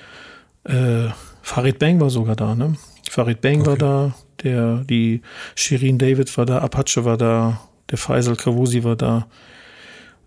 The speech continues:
Speaker 1: Äh, keine Ahnung, wahrscheinlich waren noch viele Leute da, die ich einfach so, einfach so nicht kenne halt, ne? Ich meine, gut, jetzt hier, äh, Schwester Eva, Sio, äh, die ganzen Leute von, von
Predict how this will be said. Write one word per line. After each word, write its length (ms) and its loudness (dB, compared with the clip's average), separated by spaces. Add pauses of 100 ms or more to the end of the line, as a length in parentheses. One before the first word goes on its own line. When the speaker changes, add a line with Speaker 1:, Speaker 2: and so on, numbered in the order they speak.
Speaker 1:
Äh, 520 0 (1500)
keine 180 -12
Ahnung, 160 0
wahrscheinlich 340 0
waren 120 2
noch 140 0
viele 200 2
Leute 300 2
da, 120 4
die 100 0
ich 120 -4
einfach 220 0
so, 260 0
einfach 240 0
so 100 2
nicht 220 0
kenne 300 0
halt, 200 -4
ne? 100 0
Ich 120 -4
meine, 140 2
gut, 160 0
jetzt 140 -2
hier, 440 -4
äh, 60 -6
Schwester 360 -2
Eva, 420 0
Sio, 560 0 (500)
äh, 120 2
die 100 0
ganzen 280 0
Leute 260 2
von, 280 0
von 260 -2